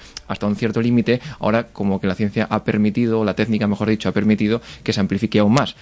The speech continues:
Entonces estaríamos, digamos, ampliando la huella genética y a la hora de comparar, pues, eh,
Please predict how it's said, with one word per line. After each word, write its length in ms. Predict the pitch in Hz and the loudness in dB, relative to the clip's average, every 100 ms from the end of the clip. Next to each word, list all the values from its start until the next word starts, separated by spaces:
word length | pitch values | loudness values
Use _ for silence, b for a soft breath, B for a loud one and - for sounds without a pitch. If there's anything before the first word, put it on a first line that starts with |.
| B B | B B
Entonces 340 | 104 98 104 | -8 -4 -4
estaríamos, 480 | 101 107 107 110 110 | -4 -2 0 0 -2
digamos, 360 | 113 107 107 - | -2 0 -2 0
ampliando 580 | 113 107 107 113 113 110 | 0 2 4 4 4 2
la 120 | 92 | 2
huella 320 | 98 104 107 | 2 2 0
genética 500 | 120 123 120 123 127 B 131 | 0 0 0 0 -2 B -14
y 120 | - 107 | -4 0
a 40 | |
la 60 | 104 | 2
hora 100 | 101 | 0
de 100 | 104 | 0
comparar, 520 | 110 110 101 98 - | 0 0 -2 -4 -6
pues, 260 | 95 87 - | -8 -8 -6
eh, 480 | 95 90 87 - | -4 -4 -4 -6